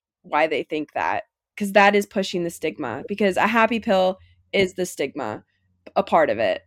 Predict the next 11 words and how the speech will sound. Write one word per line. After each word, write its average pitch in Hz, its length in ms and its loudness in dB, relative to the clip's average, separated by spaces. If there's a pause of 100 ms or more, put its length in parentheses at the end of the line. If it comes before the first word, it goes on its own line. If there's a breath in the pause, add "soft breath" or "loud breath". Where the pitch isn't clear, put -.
(120)
And, 165 520 -2 (480)
you 196 140 0
know, 180 140 4
pushing 214 460 0
against 185 400 -2
it 240 360 4
is 185 140 0
all 180 180 4
you 175 120 -2
can 185 200 -4
do. 156 440 -2